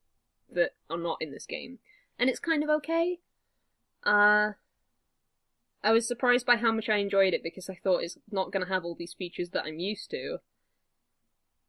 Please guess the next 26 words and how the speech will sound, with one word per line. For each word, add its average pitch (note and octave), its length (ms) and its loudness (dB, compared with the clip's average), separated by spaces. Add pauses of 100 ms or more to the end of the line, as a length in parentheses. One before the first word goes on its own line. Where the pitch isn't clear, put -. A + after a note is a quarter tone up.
(240)
And F3 120 -4
I E3+ 60 -2
don't E3+ 160 -2
know E3 80 -6
how E3+ 100 -10
I'm E3+ 80 -10
gonna D3+ 180 -10
feel D3+ 160 -4
about - 220 -4
that. C3+ 160 -8 (960)
As F3 160 -10
it - 60 -20
turns F3+ 260 -2
out, G#3+ 300 0 (560)
it's - 520 -4 (200)
pretty D4 180 -2
good. F4 260 -2 (240)
Although, A3+ 480 4 (1600)
I A#3+ 60 -4
will C4+ 180 6
say C4 180 6
there's A3+ 140 0
a G#3+ 60 -4
couple A3+ 240 -4
of F#3+ 80 -6
features G3 480 -4